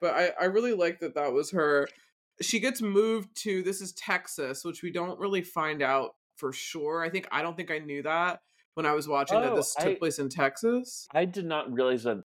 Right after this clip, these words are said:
Speaker 2: this was Texas. I thought it
Speaker 1: Yeah.
Speaker 2: was, I thought it was New Mexico, just because there's that scene where, like, they're, when, like, it says, like, "You are now leaving New, New Mexico."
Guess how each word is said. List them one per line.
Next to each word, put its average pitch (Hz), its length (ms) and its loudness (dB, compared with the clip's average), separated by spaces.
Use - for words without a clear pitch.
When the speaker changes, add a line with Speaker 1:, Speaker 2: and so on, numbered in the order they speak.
Speaker 2:
this 123 200 0
was - 100 -12
Texas. - 480 -8
I 120 80 -4
thought 131 200 2
it - 140 -4
Speaker 1:
Yeah. 135 160 2
Speaker 2:
was, 113 260 -4
I 139 160 0
thought 147 180 2
it 190 160 -2
was 120 440 -2
New 107 180 -6
Mexico, 240 800 -4
just 147 160 -6
because 151 220 -2
there's 143 180 2
that 131 160 2
scene 120 300 -4
where, 120 120 0
like, 107 200 0
they're, 107 160 2
when, 107 480 -2
like, 104 140 2
it 104 80 -8
says, 107 240 2
like, 98 120 2
"You 104 200 2
are 95 100 4
now 107 220 2
leaving 101 520 -4
New, 101 120 -4
New 113 100 -6
Mexico." - 680 -6